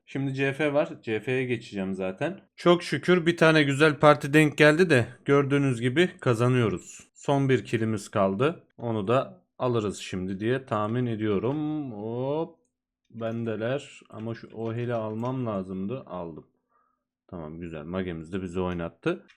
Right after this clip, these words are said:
Alırız, alırız. Hop. Mage'yi kurtardık. Haydi beyler, son bir kill. Güzel. Elinize kolunuza sağlık. Gayet güzeldi. Keyifliydi. Zevkliydi. Hoşuma da gitti. İyi, buradan da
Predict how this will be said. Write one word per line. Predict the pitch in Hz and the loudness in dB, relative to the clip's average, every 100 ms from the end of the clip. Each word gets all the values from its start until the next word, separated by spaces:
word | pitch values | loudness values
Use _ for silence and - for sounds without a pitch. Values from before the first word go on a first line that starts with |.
| _ - | _ -4
Alırız, | 117 92 82 | -2 -2 -4
alırız. | 87 85 76 - - - | -6 -6 -10 -16 -20 -16
Hop. | - 135 151 _ _ _ _ - | -6 -4 -6 _ _ _ _ -12
Mage'yi | 104 90 85 | -10 -8 -8
kurtardık. | - 117 110 113 107 120 131 - - | -8 -8 -2 -2 -2 -4 -8 -10 -4
Haydi | 151 160 139 127 | 0 2 2 2
beyler, | 120 117 139 | 2 0 -2
son | - 156 151 | -4 -4 -2
bir | 131 123 | -2 -2
kill. | 156 175 - _ | -6 -6 -12 _
Güzel. | 135 120 123 120 117 113 | -8 -4 -2 -2 -4 -4
Elinize | 147 127 120 113 110 | -4 -2 -2 -4 -4
kolunuza | 110 110 104 95 | -6 -4 -4 -6
sağlık. | - 92 90 - | -4 -6 -6 -4
Gayet | - 156 117 101 - | 0 2 2 -2 -6
güzeldi. | 98 98 85 80 | -2 0 -2 -6
Keyifliydi. | - 127 110 - 90 82 92 | 0 2 2 0 -4 -4 2
Zevkliydi. | 131 131 - 107 101 147 143 - _ _ _ | 4 4 2 -4 0 -2 -2 -14 _ _ _
Hoşuma | 151 123 120 98 | -6 -4 -4 -6
da | 85 | -6
gitti. | 87 - 190 - 160 156 - | -6 -2 -2 -2 -4 -4 -6
İyi, | 151 113 123 | -4 -4 -2
buradan | 127 110 101 | -2 -2 0
da | 127 131 | 0 -2